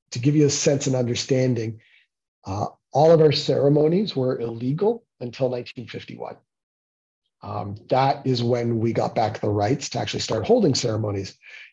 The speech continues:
And if you think about how hard I would assume it was for you to kind of resuscitate some of the ceremonies that you had lost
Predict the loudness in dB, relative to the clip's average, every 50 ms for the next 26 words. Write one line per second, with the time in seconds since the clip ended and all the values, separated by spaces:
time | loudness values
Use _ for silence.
0 | _ -2 0 2 2 4 4 4 4 4 4 4 4 4 4 4 2 2 4 4
1 | 6 8 8 8 6 4 -4 -2 0 0 0 0 0 -2 -2 -2 -2 0 2 4
2 | 4 6 6 6 4 4 2 2 0 0 2 4 6 6 6 6 6 2 0 -4
3 | -4 -2 0 2 4 4 2 2 -2 -4 -4 -4 -4 -4 -2 -2 -2 -2 -4 -6
4 | -2 0 0 0 0 0 0 0 0 0 -2 -4 0 2 4 4 4 4 4 4
5 | 2 2 0 -2 -6 -8 -8 -6 -2 0 2 2 2 0 -2 -2 -4 -4 -4 -4
6 | -6 -8 -10 -12 -16 -20 _ -20